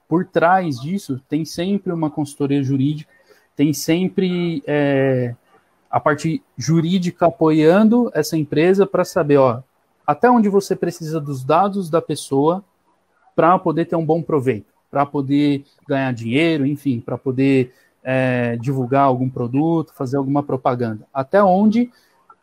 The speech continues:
a empresa pode ir. Então, sempre tem uma base jurídica que faz essa análise e diz pra empresa, ó, vocês só podem coletar até esse nível de informação.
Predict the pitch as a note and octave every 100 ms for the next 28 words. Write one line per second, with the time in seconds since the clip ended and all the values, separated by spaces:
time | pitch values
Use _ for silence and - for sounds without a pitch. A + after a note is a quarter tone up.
0 | _ C#3+ D3 - F#3+ G3+ G3 F3+ D3 C#3
1 | A2+ G#2 _ _ C3+ C3+ E3 - F#3+ G3
2 | G3 F3 E3+ D3+ D3+ D3 C3+ C3+ B2+ C#3
3 | D3 E3 D#3+ _ D3+ - D#3+ E3+ F3+ E3
4 | D#3+ C#3+ B2+ B2+ C3 C#3+ C#3 F#3 _ _
5 | _ - C#3 C#3 E3+ - E3+ E3+ D#3 C#3
6 | A#2+ A2+ B2 - _ _ B2 A#2 E3 F3+
7 | F3 F3 F3 F3+ E3+ D#3+ D3+ D#3+ D#3+ D3
8 | F3 - _ D#3+ G3 G3+ G3+ - G3+ F3+
9 | F3+ F3 D#3+ E3 D#3+ E3 - C3